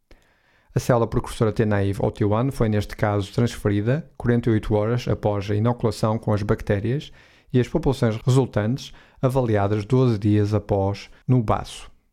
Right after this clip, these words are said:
Da análise da figura número sete, não se denotam diferenças entre o número de precursores transferidos com,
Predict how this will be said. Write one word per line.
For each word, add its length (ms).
Da 120
análise 340
da 100
figura 300
número 220
sete, 440
não 140
se 220
denotam 480
diferenças 640
entre 260
o 60
número 360
de 200
precursores 720
transferidos 640
com, 440